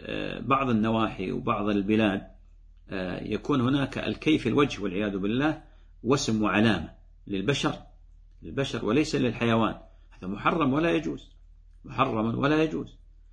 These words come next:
كذلك ما يتعلق بالوشم عن طريق الليزر مثلا، هذا حرق وكي يكون في الوجه مثلا، هذا محرم وصاحبه ملعون،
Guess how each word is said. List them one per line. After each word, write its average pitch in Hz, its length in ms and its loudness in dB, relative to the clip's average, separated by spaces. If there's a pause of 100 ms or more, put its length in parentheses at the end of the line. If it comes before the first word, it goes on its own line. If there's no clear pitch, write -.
(140)
كذلك 139 460 2
ما 123 440 -2
يتعلق 123 580 -2
بالوشم 113 480 0 (640)
عن 101 140 -6
طريق 120 320 0
الليزر 113 460 2
مثلا، 104 520 0 (640)
هذا 101 300 -6
حرق - 500 -2
وكي - 420 -2 (480)
يكون 113 300 -2
في 117 80 -6
الوجه 117 380 2
مثلا، 101 440 -4
هذا 104 80 -4
محرم 120 520 -2
وصاحبه 117 480 -2
ملعون، 120 480 0